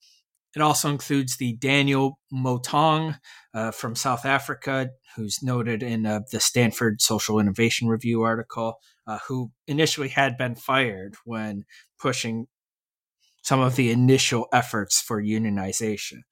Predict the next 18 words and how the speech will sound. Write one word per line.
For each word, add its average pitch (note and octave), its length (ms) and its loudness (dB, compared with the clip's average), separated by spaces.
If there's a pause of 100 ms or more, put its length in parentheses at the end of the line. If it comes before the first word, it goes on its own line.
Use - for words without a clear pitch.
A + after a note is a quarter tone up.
(1120)
There D#3 360 6
is, D3 840 0 (840)
you C3+ 100 -4
know, B2 240 -6
even D#3 340 4
in C3+ 120 0
what C3+ 180 -4
seem C3+ 480 -2
like A#2+ 280 -6 (760)
incredibly C#3+ 560 0
powerless B2+ 580 0
spaces, B2+ 720 -4 (560)
power C3+ 380 4
in B2 180 2
a A#2 80 0
union C3 640 -2 (240)
and A2 360 -6
in A#2+ 360 0